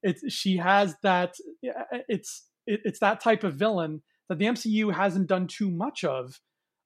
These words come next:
uh, with the exception of the Spider-Man movies themselves.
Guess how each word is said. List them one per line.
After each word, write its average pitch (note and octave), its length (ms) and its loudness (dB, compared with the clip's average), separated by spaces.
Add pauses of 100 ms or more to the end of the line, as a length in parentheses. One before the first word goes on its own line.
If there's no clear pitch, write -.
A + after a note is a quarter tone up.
uh, D#3+ 400 0
with D3+ 120 -2
the F3 80 0
exception F3+ 420 0
of D3 200 -4
the E3 100 6
Spider-Man D#3+ 520 0
movies D#3 220 -4
themselves. E3+ 480 0